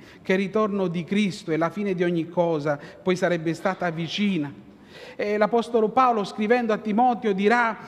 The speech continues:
"Sappi questo, che negli ultimi tempi, gli ultimi tempi saranno tempi difficili, tempi dove il male si manifesterà, eh,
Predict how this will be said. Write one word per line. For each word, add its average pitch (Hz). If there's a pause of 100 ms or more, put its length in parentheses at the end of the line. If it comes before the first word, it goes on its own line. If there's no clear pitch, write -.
(140)
"Sappi 269
questo, 240
che 220
negli 226
ultimi 233
tempi, 214 (1900)
gli 196
ultimi 226
tempi 233
saranno 233
tempi 233
difficili, 208 (680)
tempi 247
dove 226
il 220
male 247
si 226
manifesterà, 226 (540)
eh, -